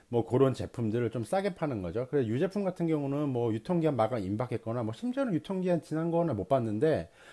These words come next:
어, 이런 것들은 사실 패키징에서 그 레이블에 유통기한 써 있잖아요. 그 날짜가 지나면은 그게 상하거나 썩는다는 소리가 아니에요. 그 날짜까지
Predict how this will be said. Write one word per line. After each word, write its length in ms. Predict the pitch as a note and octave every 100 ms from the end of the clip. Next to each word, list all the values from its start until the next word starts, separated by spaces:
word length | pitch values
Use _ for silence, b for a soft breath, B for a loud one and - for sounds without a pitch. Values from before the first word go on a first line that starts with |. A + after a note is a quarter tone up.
| B B B
어, 280 | D3+ D#3+ D#3+
이런 260 | D3+ G#3+ A#3+
것들은 240 | A#3+ A3+
사실 720 | G#3+ A#3 A#3+ A#3 A#3 B2+ F2 - -
패키징에서 1500 | A#3+ - B3 G#3 F#3+ F#3+ F3 C#3 C3 B2 A#2+ C3 B2 F#2 F#2+
그 300 | A#2+ G#2+ G#2
레이블에 920 | G#2 C#3+ E3 E3+ D#3+ B2+ A2+ A#2+ A2+ F#2+
유통기한 360 | - G3+ F3+
써 160 | - G3+
있잖아요. 520 | G3 C#3 A#2+ F3 G2 b b b b
그 100 | -
날짜가 640 | A3 - A2+ A2+ G3+ G3+
지나면은 800 | - - C3 D#3 E3+ E3+ E3 D#3+
그게 400 | A#2 A#2 C#3+ B2+
상하거나 440 | - G#3 A3 G#3+ F#3+
썩는다는 400 | A3+ A3+ A3 F#3+
소리가 320 | F#3 F#3+ A3
아니에요. 440 | A2 G2 B2 G#2 - b _
그 120 | D3
날짜까지 840 | A#2+ G2+ - C3 C3+ B2+ E3 G#3